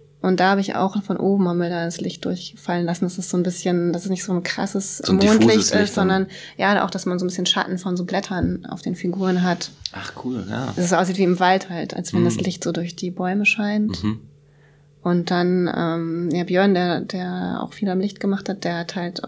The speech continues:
Speaker 1: der arbeitet auch viel mit so kleinen Spiegeln zum Beispiel.
Speaker 2: Mhm.
Speaker 1: Wir haben manchmal dann, um einfach so einen, so einen schönen Augenpunkt hinzukriegen, also so einen
Speaker 2: Mhm.
Speaker 1: Glanz im Auge, einfach mit so kleinen, die kleinen Spiegelchen so ausgerichtet,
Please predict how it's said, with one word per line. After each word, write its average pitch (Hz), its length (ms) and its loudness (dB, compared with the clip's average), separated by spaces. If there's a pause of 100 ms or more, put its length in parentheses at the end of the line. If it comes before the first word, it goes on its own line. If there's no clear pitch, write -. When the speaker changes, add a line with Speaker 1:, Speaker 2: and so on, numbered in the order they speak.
(140)
Speaker 1:
der - 80 -2
arbeitet 170 320 -2
auch - 80 -10
viel 196 140 -8
mit 175 120 -6
so - 80 -12
kleinen 175 240 -6
Spiegeln 240 480 0
zum 233 140 -2
Beispiel. 233 480 -4
Speaker 2:
Mhm. 98 340 -2 (240)
Speaker 1:
Wir 165 140 0
haben 165 80 2
manchmal 180 320 2
dann, 175 160 4
um 175 120 6
einfach 180 280 0
so 180 140 -4
einen, 170 260 0
so 175 100 -6
einen 170 120 -2
schönen 180 240 0
Augenpunkt 220 520 2
hinzukriegen, 226 540 0
also 175 160 -2
so 202 80 2
einen 196 100 4
Speaker 2:
Mhm. 196 60 2
Speaker 1:
Glanz 202 260 0
im 196 140 0
Auge, 196 260 4
einfach 196 400 -2
mit 196 160 -2
so 196 80 -8
kleinen, 190 320 -4
die - 80 -12
kleinen 196 220 -2
Spiegelchen - 480 -2
so 202 80 0
ausgerichtet, 196 720 -2